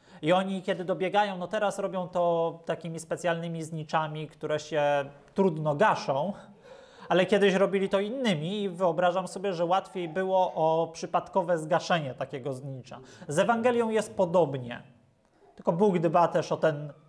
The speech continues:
znicz, także on nigdy nie zgaśnie i nigdy nie zgasł. Ale ten anioł nam przekazuje pewną informację, że tutaj w szczególny sposób ten znicz, powiedzmy, rozjaśnieje w czasach końca, zaraz przed przyjściem Chrystusa.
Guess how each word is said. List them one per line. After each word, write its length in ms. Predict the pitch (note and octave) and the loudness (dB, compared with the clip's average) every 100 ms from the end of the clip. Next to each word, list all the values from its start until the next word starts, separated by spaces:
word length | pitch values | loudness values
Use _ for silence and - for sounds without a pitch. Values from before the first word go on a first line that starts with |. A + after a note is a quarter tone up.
| _ | _
znicz, 560 | D3 F#3 F#3 C#3+ - - - - | -6 0 0 -2 -8 -18 -14 -4
także 240 | D#3 E3+ | 2 2
on 120 | E3+ | 2
nigdy 260 | G3 F#3 F#3+ | -4 -4 -2
nie 160 | F#3+ | -2
zgaśnie 680 | E3 D#3+ F3+ C#3+ - C3 - - _ _ _ | -2 2 2 2 -8 -16 -16 -20 _ _ _
i 60 | D#3 | -6
nigdy 260 | E3 D#3+ | -4 -2
nie 220 | E3 G3+ | 2 2
zgasł. 420 | D3 A#2+ - - - _ _ - - | 2 -4 -8 -12 -20 _ _ -20 -4
Ale 500 | D#3+ D#3+ E3 E3+ E3+ - - _ _ _ _ _ _ | 2 6 6 4 0 -10 -20 _ _ _ _ _ _
ten 200 | - D#3 - | 0 0 2
anioł 300 | A#3+ C4 G#3+ | 2 2 0
nam 440 | F#3+ D#3+ E3 E3+ - - _ | -2 -2 -4 -6 -10 -20 _
przekazuje 580 | - F#3 F3+ F#3 A#3+ A3 | 0 2 2 2 0 2
pewną 360 | G#3 F#3 G3 | 0 -2 -4
informację, 760 | F3+ E3+ E3+ D#3+ G3+ A3 G#3 F3 | -6 -4 -2 0 0 -2 -4 -4
że 120 | E3+ | -6
tutaj 240 | - F3+ | -4 -4
w 80 | E3+ | -4
szczególny 640 | - F#3 D#3+ G#3+ A3 G#3 | -4 -2 0 0 2 0
sposób 580 | F#3+ - A3 G#3 G#3 F3 | -4 -2 2 2 0 -6
ten 200 | F3+ E3+ | -4 -4
znicz, 400 | D3 D#3+ G3 F#3 | -4 -4 -4 -4
powiedzmy, 500 | - D#3+ F#3 F#3 E3+ | -2 0 -2 -2 0
rozjaśnieje 1000 | F3 F3 D#3+ E3+ E3+ - E3+ D#3 B2 B2 - - _ _ _ _ _ _ _ | 2 2 0 -2 -2 -2 2 2 0 -6 -14 -20 _ _ _ _ _ _ _
w 80 | |
czasach 420 | - E3 E3 C#3 - | 0 2 4 0 2
końca, 480 | D#3 A#2+ - B2 | 2 2 -8 -8
zaraz 300 | A#2 E3 D#3 | 2 4 4
przed 200 | D#3+ D#3+ | 0 -6
przyjściem 440 | - - D3+ E3+ C#3 | -4 -4 -2 -2 -4
Chrystusa. 640 | C#3+ - D3+ B2+ C3 A#2 | -4 -2 0 0 -2 -8